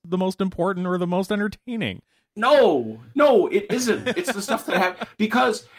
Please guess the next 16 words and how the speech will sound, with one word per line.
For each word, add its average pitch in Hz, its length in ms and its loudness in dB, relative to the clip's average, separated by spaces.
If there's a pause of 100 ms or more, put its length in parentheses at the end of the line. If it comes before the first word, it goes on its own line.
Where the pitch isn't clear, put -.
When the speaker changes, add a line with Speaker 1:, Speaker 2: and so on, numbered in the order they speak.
(100)
Speaker 2:
and, 180 260 4
and 165 140 -4
going 175 260 2
back 147 220 0
to 143 80 -12
the 120 80 -6
movie 131 260 -4
very 110 180 -4
briefly, 113 540 -6 (180)
I 143 220 2
found 127 460 -2
that 110 280 -4
scene 117 600 -2
at 110 100 -4
Elizabeth's 110 460 -6
deathbed 92 580 -6